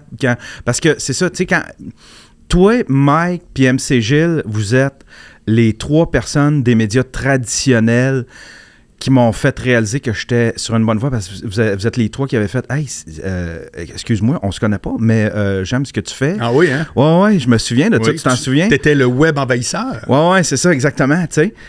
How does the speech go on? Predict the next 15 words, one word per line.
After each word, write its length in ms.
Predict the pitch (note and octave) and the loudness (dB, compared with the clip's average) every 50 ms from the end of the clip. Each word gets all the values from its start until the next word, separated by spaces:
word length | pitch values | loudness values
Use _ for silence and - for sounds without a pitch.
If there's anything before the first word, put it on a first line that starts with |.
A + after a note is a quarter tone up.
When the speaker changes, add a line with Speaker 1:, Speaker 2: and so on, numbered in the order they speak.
| - - - - | -20 -20 -20 -20
Speaker 1:
Fait 280 | - - - D#3 C3 - | -10 -2 0 0 0 2
que, 300 | - D3 C3+ C3 B2+ B2 - | 2 2 4 4 2 0 0
euh, 320 | B2 B2 A#2+ A#2 A2+ A2 G#2 | 2 4 4 4 4 2 0
puis 380 | - - C#3 C#3 C3 B2 A#2+ - | -2 0 0 2 2 2 0 -2
c'est 200 | - - C#3 B2+ | -2 -2 0 0
ça, 220 | - - F3 F3 - - - - | 2 2 0 0 0 -4 -6 -4
quand 160 | E3 E3 D3 - | -2 -2 -2 0
que, 500 | - C#3+ B2 A#2 A2+ A2+ G#2+ G#2 G2+ - - - - | 2 2 2 4 2 2 2 0 -2 -6 -8 -16 -6
quand 160 | - D#3 D#3+ | -4 -2 -2
j'ai 140 | D#3+ B2+ C#3+ | 0 0 -2
voulu 220 | C3 A#2+ C3 C#3+ C#3+ | -2 -2 -2 -4 -2
faire 200 | - D3+ A#2+ A#2 | -2 -2 -2 -2
ça, 120 | - F#3+ | -2 -4
je 100 | F3 C3 | -4 -4
voulais 260 | A#2 C3 C#3+ C#3+ C#3 | -2 0 0 2 2